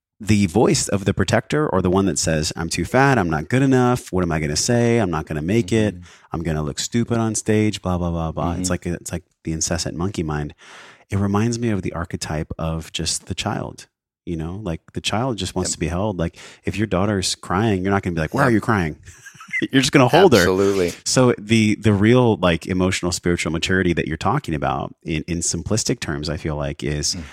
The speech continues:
Speaker 1: "Hey, can you hold yourself? Can you hold yourself
Speaker 2: Yep.
Speaker 1: when you start to trip out?" And,
Speaker 2: Yep.
Speaker 1: you know, breath work is huge with that for me. I mean, we did some breathing before we dropped in. I know
Speaker 2: Mm-hmm.
Speaker 1: you, you facilitate breath work as well,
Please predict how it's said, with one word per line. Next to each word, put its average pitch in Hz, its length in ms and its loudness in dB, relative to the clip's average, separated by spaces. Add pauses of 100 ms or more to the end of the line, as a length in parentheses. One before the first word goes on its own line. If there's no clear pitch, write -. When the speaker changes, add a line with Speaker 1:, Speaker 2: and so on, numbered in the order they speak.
(220)
Speaker 1:
"Hey, 156 140 -2
can - 140 -4
you 95 60 0
hold 107 220 -4
yourself? - 640 -4 (560)
Can 95 120 -2
you 98 80 2
hold 110 180 0
yourself 107 360 -2
Speaker 2:
Yep. 98 140 -4
Speaker 1:
when 76 460 -2 (220)
you 87 120 -10
start 80 280 -2
to 82 60 -10
trip - 280 -4
out?" 73 340 0
And, 92 360 -10
Speaker 2:
Yep. - 140 -10
Speaker 1:
you 87 60 -8
know, 73 440 -6 (1040)
breath 78 240 0
work 80 180 -4
is 82 80 -2
huge 78 340 -4
with 82 120 -4
that 80 220 0
for 78 120 -6
me. 76 260 -4
I - 20 -4
mean, 76 200 -4
we 80 80 -4
did 78 200 -4
some 78 160 -4
breathing 76 280 -4
before 78 280 -6
we 78 180 -6 (180)
dropped - 280 -2
in. 98 180 4
I - 40 4
know 117 120 6
Speaker 2:
Mm-hmm. 147 100 2
Speaker 1:
you, 82 160 -2
you 80 240 -2 (260)
facilitate - 520 -2
breath 76 260 -4
work 78 180 -6
as 87 140 -6
well, 110 240 2